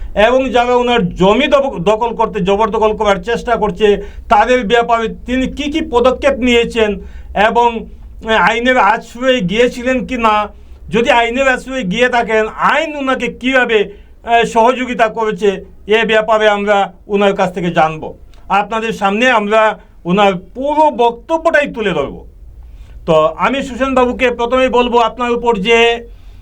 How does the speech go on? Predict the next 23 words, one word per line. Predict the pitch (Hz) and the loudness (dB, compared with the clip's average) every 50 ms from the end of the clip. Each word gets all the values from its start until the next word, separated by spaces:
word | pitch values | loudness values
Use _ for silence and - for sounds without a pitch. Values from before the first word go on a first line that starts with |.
| - - - - | -20 -18 -16 -8
আহ, | - 190 196 202 196 196 196 196 190 190 185 185 185 180 180 180 175 175 175 175 - - - | -2 0 4 4 6 6 6 6 4 4 4 4 2 2 2 0 -2 -4 -6 -8 -14 -20 -18
বাংলাদেশি | 160 131 127 156 175 190 202 214 240 247 262 262 - - 269 247 | -6 0 0 2 2 2 2 2 2 2 0 -2 -4 -4 -4 -2
যে | 202 247 | -2 -2
কেস | 233 233 233 214 208 208 180 175 - | -2 0 2 2 2 2 2 0 -2
হয়েছিল, | 175 196 202 208 196 - 190 156 123 90 - - - - - - - - - - - - - - - - - - - | 0 2 2 2 0 0 -4 -4 -4 -6 -10 -14 -18 -20 -20 -20 -20 -20 -20 -20 -20 -20 -20 -20 -20 -14 -6 -2 0
এটা | 220 226 277 | 0 2 0
কে | - 277 269 294 302 | 0 0 0 0 0
ক-, | 302 285 262 202 180 175 | 2 0 -2 -2 -2 -4
কীভাবে | - 254 285 302 285 277 | -4 0 0 2 2 2
হয়েছিল, | 226 208 202 190 170 165 - 139 107 90 85 - - - - - - - - - - - - - - - - - - | 2 2 2 0 0 -2 -6 -10 -10 -10 -14 -18 -20 -20 -20 -20 -20 -20 -20 -18 -18 -18 -16 -16 -16 -18 -16 -12 -6
হ্যাঁ, | 190 208 226 233 226 202 175 156 147 143 - - - - - - - - - - - - - - - - - | -2 0 2 4 4 4 2 2 0 -2 -6 -10 -16 -20 -20 -20 -20 -20 -20 -20 -20 -20 -20 -20 -10 -2 0
এবং | - 233 262 262 247 | 0 2 2 2 2
এটা | 247 254 | 2 0
কীভাবে, | - - - 240 240 254 254 202 165 165 170 | -2 -2 -2 -2 0 0 0 0 -2 -2 -2
এটাতে | 165 165 220 226 240 240 240 | 0 0 0 0 2 0 0
কীভাবে | 240 240 233 269 277 262 254 | 0 0 2 2 2 4 2
আপনি | 226 214 196 226 | 0 0 -2 -4
মুক্তি | 220 202 190 196 180 - 254 | -2 -2 -2 -2 -2 -4 -4
পেয়েছেন, | 208 233 208 180 175 185 170 - | 0 0 0 0 0 -4 -6 -4
এর | - 156 196 240 240 | -2 0 0 0 0
জন্য | 226 277 277 269 | -2 -2 2 2
আপনার | 269 262 269 277 277 - | 2 2 2 2 0 0
কেমন, | - 269 262 277 285 277 269 | 0 0 0 0 0 -2 -4